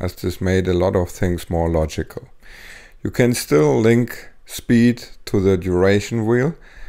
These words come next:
and that's the mode where the length value stays always fixed. You can stay in link mode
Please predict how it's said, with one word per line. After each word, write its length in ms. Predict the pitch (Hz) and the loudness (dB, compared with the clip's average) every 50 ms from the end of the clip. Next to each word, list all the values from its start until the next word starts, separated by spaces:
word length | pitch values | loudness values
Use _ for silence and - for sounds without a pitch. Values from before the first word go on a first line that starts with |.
| - | -2
and 180 | - 113 110 110 | 0 0 2 4
that's 300 | 123 131 139 - - - | 4 4 2 0 -2 -2
the 80 | 135 120 | 0 2
mode 400 | 117 110 107 107 104 98 92 101 | 4 4 4 4 2 2 0 2
where 160 | 104 101 101 | 2 4 4
the 140 | 98 101 98 | 4 4 4
length 340 | 98 113 120 120 113 - | 4 2 2 2 0 0
value 480 | - - 98 98 98 98 98 95 95 92 | 0 0 2 2 2 2 2 2 2 0
stays 480 | - - - 107 95 90 85 - - - | -2 -2 0 0 2 2 0 -2 -4 -4
always 460 | 104 101 104 107 107 107 104 101 - | 0 0 2 2 2 2 2 0 -2
fixed. 540 | - - - - - - - - - - - _ _ _ | -2 2 4 4 4 2 -2 -10 -14 -18 -20 _ _ _
You 120 | 113 113 | -2 0
can 180 | - 127 117 123 | 2 2 2 2
stay 340 | - - 151 147 170 175 165 | 0 2 2 4 4 6 4
in 160 | 156 151 143 | 4 4 4
link 220 | 139 139 139 - | 2 2 0 0
mode 380 | - 98 127 123 123 123 117 | 0 0 2 4 4 2 0